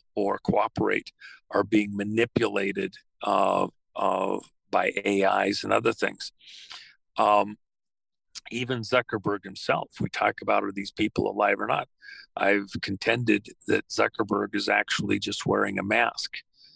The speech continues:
that we have a couple of different Zuckerbergs, and that's, uh, got a lot to do with his odd appearance.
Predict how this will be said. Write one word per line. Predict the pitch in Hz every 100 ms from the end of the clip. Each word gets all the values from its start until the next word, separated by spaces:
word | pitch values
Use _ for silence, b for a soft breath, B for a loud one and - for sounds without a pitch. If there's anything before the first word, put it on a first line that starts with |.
| b -
that | 98
we | 98 98
have | 101
a | 98
couple | - 127 120 110
of | 98
different | - 101 98 -
Zuckerbergs, | 107 - 92 92 95 98 - - _ B B B -
and | 104 101 101 101
that's, | 98 104 - - - - -
uh, | 104
got | 98 104 98
a |
lot | 98 101
to | -
do | 104 104
with | 101 -
his | 98
odd | 101 98
appearance. | 95 - - 127 - - -